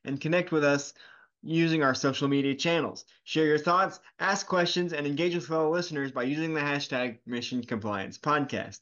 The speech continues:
If you haven't already, don't forget to hit that subscribe button on your favorite podcast platform to be the first to know when new episodes like this one are released. And we'd truly appreciate it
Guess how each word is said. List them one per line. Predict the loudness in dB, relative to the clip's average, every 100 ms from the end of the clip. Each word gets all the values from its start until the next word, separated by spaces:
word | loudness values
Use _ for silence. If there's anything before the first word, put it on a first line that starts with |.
| -20 -20 -8
If | 2
you | 6
haven't | 6 6
already, | 6 8 8 8
don't | 6 2
forget | 0 -4 0
to |
hit | 2 2
that | 2 0
subscribe | -2 -2 2 2 4
button | 4 2 -2 -16 -14 0
on | 4 4
your | 4
favorite | 4 2 2
podcast | 0 0 2 -2 0
platform | -2 -2 -2 -2 -2 -8 -20 -14
to | -2
be | 2 2
the | 0
first | 0 2 2 -2 -6
to | -2
know | 0 2 0
when | -2 -2
new | -2
episodes | -2 -4 -2 -2 0
like | -2 -2 -2
this | -4 -4
one | -6 -6 -14 -6
are | -2
released. | 0 2 2 2 -2 -12 _ -20 -10
And | -2 0 2
we'd | 0
truly | 0 0 2
appreciate | 2 2 -2 2 2 2
it | -2